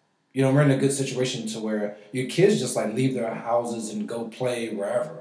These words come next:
or leave their bikes outside. And, you know, we're, we're in a good situation.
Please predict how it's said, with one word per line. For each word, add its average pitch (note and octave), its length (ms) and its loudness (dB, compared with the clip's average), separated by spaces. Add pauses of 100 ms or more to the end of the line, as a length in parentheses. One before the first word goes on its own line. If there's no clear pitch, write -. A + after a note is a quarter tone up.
or G#2 240 -4
leave C#3 200 4
their - 100 -2
bikes A#2 420 -6
outside. G#2+ 520 -6
And, G2 160 -10 (260)
you C#3 100 4
know, C3+ 140 6
we're, C#3+ 240 4
we're C#3+ 120 4
in C#3 100 8
a - 60 2
good B2 180 -2
situation. G#2 720 -8